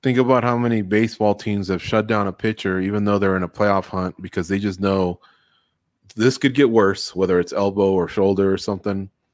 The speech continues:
Yet if we shut it down, we can start tending to that fight or player. Then we got the whole off season, and then they're ready for next season. You just have to think a little bit as them as assets. Think about what Walter Matthau told Tatum O'Neal in Bad News Bears. "You're done, kid."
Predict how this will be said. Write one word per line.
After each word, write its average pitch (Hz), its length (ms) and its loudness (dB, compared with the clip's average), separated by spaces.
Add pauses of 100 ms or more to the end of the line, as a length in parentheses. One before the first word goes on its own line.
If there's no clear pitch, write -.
(280)
Yet 98 300 0
if 98 80 0
we 95 80 -6
shut 123 240 4
it 120 140 2
down, 123 480 2 (340)
we 98 100 -12
can 95 140 -10
start 110 400 0
tending 123 640 0
to 117 160 -2
that 110 280 0
fight 113 300 2
or 90 480 -2
player. 117 480 2 (520)
Then 101 100 -2
we 107 80 0
got 104 120 2
the 92 80 -6
whole 123 220 4
off 117 240 2
season, 110 400 0
and 92 100 -8
then 92 80 -6
they're 92 120 -6
ready 95 240 -4
for 98 120 -12
next 95 260 -10
season. 95 360 -6
You 87 180 -12
just 101 180 -12
have 180 100 -6
to 131 80 -8
think 135 280 -2
a 117 40 0
little 113 240 2
bit 117 240 0 (560)
as 95 240 -4
them 110 260 0
as 92 300 -6 (100)
assets. - 720 -4 (680)
Think 302 160 -2
about 147 440 0
what 123 200 -4
Walter 139 400 4
Matthau 113 560 2
told 101 260 4
Tatum 107 300 4
O'Neal 98 340 4
in 85 120 -2
Bad 95 220 4
News 95 220 0
Bears. 95 300 2
"You're 175 100 6
done, 214 360 4
kid." 196 380 2